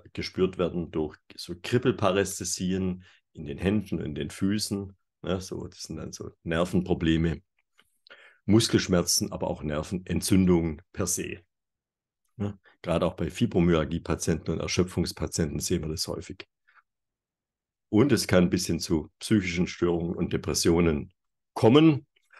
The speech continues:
Und wir sehen tatsächlich hierzulande einen weit verbreiteten Vitamin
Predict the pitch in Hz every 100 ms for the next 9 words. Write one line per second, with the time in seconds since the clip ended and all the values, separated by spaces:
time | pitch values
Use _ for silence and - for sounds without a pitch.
0 | - - - 92 87 90 - 101 117 135
1 | 135 110 - 90 85 - 90 107 92 -
2 | - 117 - 107 87 87 92 - 80 80
3 | 82 82 76 147 180 - 123 80 78 82
4 | 80 82 80 78 _ 92 90 80 78 73